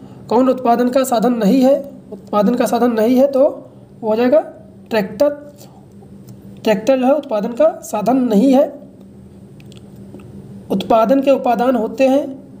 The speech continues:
उत्पादन के जो उपादान हैं वो total पाँच हैं। कौन कौन से हैं ये भी याद रखिएगा, बहुत important question है ये, कि उत्पादन के कितने उपादान होते हैं, इसे याद रख सकते हो कि उपादान में जो है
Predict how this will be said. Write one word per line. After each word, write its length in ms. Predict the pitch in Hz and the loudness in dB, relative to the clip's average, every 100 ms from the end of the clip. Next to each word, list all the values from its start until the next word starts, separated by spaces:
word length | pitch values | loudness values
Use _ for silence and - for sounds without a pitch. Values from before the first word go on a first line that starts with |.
| - | -12
उत्पादन 400 | 190 - 214 254 | -6 -2 0 2
के 120 | 262 | 2
जो 100 | 262 | 0
उपादान 500 | 226 - 247 233 254 | 0 -2 -2 0 2
हैं 100 | 254 | 2
वो 80 | 254 | 2
total 300 | 254 - 277 | 0 0 -2
पाँच 360 | 277 220 240 | -2 -8 -4
हैं। 240 | 277 320 - | -2 -2 -4
कौन 200 | 226 233 | -4 -2
कौन 200 | 254 247 | 0 0
से 140 | 269 | 2
हैं 360 | 262 311 - - 190 | 2 0 -4 -8 -2
ये 100 | 202 | 2
भी 140 | 247 | 2
याद 140 | 247 | 2
रखिएगा, 240 | 254 262 262 | -2 -2 0
बहुत 200 | 202 240 | 0 -2
important 340 | 214 220 220 | -4 -4 -2
question 260 | 226 202 247 | -4 -4 -2
है 80 | 254 | 0
ये, 100 | 277 - - - - - - | 0 -2 -16 -20 -20 -20 -6
कि 100 | 247 | -4
उत्पादन 320 | 196 220 240 | 0 0 -2
के 60 | |
कितने 280 | - 196 247 | -4 -4 -2
उपादान 420 | 240 226 220 220 | -2 0 0 2
होते 200 | 233 240 | 2 2
हैं, 80 | 254 | 0
इसे 100 | 247 | 0
याद 200 | 226 233 | 0 0
रख 160 | 254 226 | -2 -2
सकते 260 | - - | -8 -2
हो 80 | 240 | -2
कि 440 | 254 285 294 - - - | 0 -2 -4 -8 -18 -14
उपादान 500 | 214 240 240 208 220 | -4 0 2 2 0
में 180 | 233 240 | -2 -2
जो 140 | 240 | 0
है 280 | 233 320 - | 2 2 -2